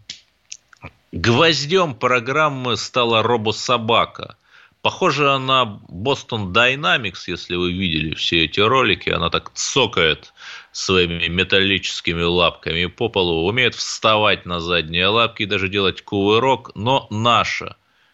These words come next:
российская. И, опять же, я сильно сомневаюсь, что с её изображениями и видео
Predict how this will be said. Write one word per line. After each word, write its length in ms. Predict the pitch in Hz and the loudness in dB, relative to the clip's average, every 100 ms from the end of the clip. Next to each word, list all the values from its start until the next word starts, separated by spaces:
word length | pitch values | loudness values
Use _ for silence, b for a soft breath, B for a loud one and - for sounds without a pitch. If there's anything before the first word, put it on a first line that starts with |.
| - | -6
российская. 1120 | 82 113 117 - 123 110 87 - - - - - - | 0 0 0 -2 -2 -4 -4 -12 -12 -12 -12 -16 -6
И, 460 | 190 202 180 160 - | -2 2 4 4 2
опять 380 | 120 117 143 117 | -4 -2 -2 0
же, 280 | 107 110 107 | 0 2 4
я 360 | 117 139 131 B B B | 4 2 2 B B B
сильно 480 | - 190 160 104 90 | -2 2 2 0 -2
сомневаюсь, 1200 | - 107 113 131 147 165 147 104 80 - - - - | 0 -2 0 2 4 4 4 2 0 -8 -14 -16 -12
что 840 | - - 90 85 82 80 78 73 b b b b b | -10 -6 -2 0 2 2 0 -4 b b b b b
с 320 | - - 131 - | -4 -2 -2 -2
её 720 | 98 139 156 160 190 180 143 | 0 4 4 4 4 4 0
изображениями 1300 | 110 95 98 92 95 87 92 90 82 80 78 76 78 - | -4 -4 -4 -2 -2 -2 -2 0 0 -2 -2 -2 -6 -2
и 120 | 98 | -2
видео 720 | 87 92 90 78 80 76 - | 0 2 0 2 2 2 0